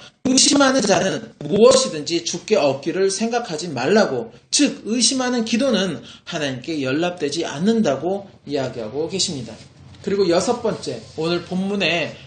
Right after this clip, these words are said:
중언부언하는 기도는 하나님이 들으시지 않습니다. 그리고 마지막 일곱 번째,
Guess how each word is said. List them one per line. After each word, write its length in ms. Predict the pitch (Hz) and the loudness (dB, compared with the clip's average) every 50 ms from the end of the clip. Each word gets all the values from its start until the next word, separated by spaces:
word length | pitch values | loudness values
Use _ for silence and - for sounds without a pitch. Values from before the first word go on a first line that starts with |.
| - _ - | -20 _ -10
중언부언하는 1040 | - - 202 214 233 240 240 233 220 170 160 170 175 180 180 160 170 165 156 151 | -4 -2 2 2 2 2 2 0 0 0 2 0 0 0 0 -4 -6 -6 -8 -10
기도는 360 | 151 - 139 127 131 156 170 165 | -10 -10 -10 -8 -8 -8 -10 -10
하나님이 420 | 151 165 143 131 123 131 147 156 | -10 -8 -8 -8 -8 -8 -10 -10
들으시지 420 | - - 131 131 127 - - - 156 | -10 -8 -6 -6 -4 -6 -6 -6 -6
않습니다. 520 | 165 190 185 - - 139 127 127 127 120 - _ _ _ _ _ _ | -6 -6 -6 -6 -8 -8 -10 -14 -16 -18 -20 _ _ _ _ _ _
그리고 380 | - 175 165 175 175 175 165 139 | -6 -4 -4 -2 0 -2 -2 0
마지막 400 | 135 147 156 180 185 180 180 180 | 0 0 0 2 2 2 2 2
일곱 260 | 208 240 254 262 - | 2 4 2 2 2
번째, 460 | - 202 151 - - 147 123 107 - | 2 0 0 0 -4 -6 -8 -8 -10